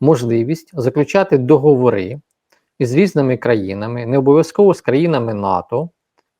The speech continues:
про те, щоб, ем, гарантувати один одному, чи гарантувати хтось буде в Україні якісь безпекові питання? Ну, мені це все нагадує історію із договорами, які ми підписували минулого року. Ми їх там підписали штук двадцять, двадцять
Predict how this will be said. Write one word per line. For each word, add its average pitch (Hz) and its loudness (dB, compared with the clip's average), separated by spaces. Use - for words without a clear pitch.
про 135 2
те, 214 4
щоб, 160 2
ем, 117 -2
гарантувати 170 2
один 127 -2
одному, 123 0
чи - -10
гарантувати 113 -2
хтось 156 2
буде 117 -2
в 110 0
Україні 131 -2
якісь 117 -2
безпекові 131 -2
питання? 95 -6
Ну, 117 -8
мені 196 0
це 175 0
все 160 -2
нагадує 131 0
історію 143 0
із 123 0
договорами, 127 2
які 123 -6
ми 120 -2
підписували 120 -2
минулого 117 -2
року. 160 0
Ми 110 -4
їх 107 -8
там 107 -6
підписали 110 -4
штук - -12
двадцять, 110 -2
двадцять 104 -4